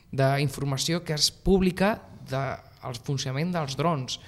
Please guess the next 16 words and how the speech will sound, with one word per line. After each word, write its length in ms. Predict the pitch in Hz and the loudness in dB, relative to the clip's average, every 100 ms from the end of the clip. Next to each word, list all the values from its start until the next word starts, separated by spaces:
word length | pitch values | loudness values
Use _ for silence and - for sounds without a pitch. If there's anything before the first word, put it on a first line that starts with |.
| - - | -20 -10
Els 160 | 127 127 | -6 -4
drons 240 | 131 160 160 | 0 2 2
americans, 580 | 170 156 151 185 208 156 | 0 0 2 2 2 0
doncs, 160 | 139 | -2
donaven 380 | 135 139 160 160 | 0 2 2 2
una 140 | 156 160 | 2 0
informació 560 | 156 160 160 196 196 208 - - | -2 -2 0 2 2 0 -8 -6
i 80 | 135 | -2
aquesta 300 | 135 160 175 | 0 0 0
informació 560 | 151 160 160 156 180 190 | 0 -2 -2 -2 0 0
estava 300 | - 156 156 | 0 0 0
disponible, 540 | 151 160 165 170 180 208 | 0 0 0 0 -2 -2
que 160 | - 135 | -2 -2
podíem 300 | 135 135 160 | 0 0 0
accedir 540 | 160 160 160 196 196 - - - - | 0 0 2 0 -2 -16 -20 -20 -2
per 160 | - 139 | 4 4